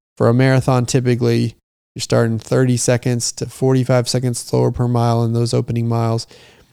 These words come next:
Work down over the first four to perhaps even five miles to your target pace and then hold that until it's time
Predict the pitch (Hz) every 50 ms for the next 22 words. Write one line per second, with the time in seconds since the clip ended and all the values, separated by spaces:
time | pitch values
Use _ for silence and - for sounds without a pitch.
0 | _ _ _ - 110 110 117 117 113 - - - 117 113 110 110 110 110 110 107
1 | 107 107 107 104 - - 113 107 - - - - 165 - _ _ _ _ _ -
2 | - 117 113 117 117 117 120 - - 120 120 - - 131 135 143 - - - 151
3 | 156 156 151 - - 156 170 175 147 110 110 104 - - - - - - - -
4 | - - - - _ _ _ - - 127 113 110 107 110 107 - 120 113 107 104
5 | 104 110 - 113 107 107 - - 113 113 113 110 110 107 107 110 107 107 104 104
6 | 104 104 104 104 - - 113 110 107 - 113 110 107 110 - - - - 117 110
7 | 107 101 101 101 104